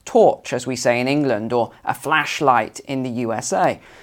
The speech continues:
Would you like to be using lanterns? Um, what about using, uh, your appliances at certain times of the day?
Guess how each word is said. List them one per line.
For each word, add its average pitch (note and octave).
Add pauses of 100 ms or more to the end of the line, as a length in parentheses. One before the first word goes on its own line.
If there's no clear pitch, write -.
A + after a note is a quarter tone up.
(160)
Would C#3+
you E3
like E3
to -
be D#3+
using D3+
lanterns? D#3 (300)
Um, C3+
what E3+
about F3 (180)
using, E3
uh, D#3
your D3+
appliances D3+
at -
certain B2+
times A2
of A#2+
the A#2+
day? E3+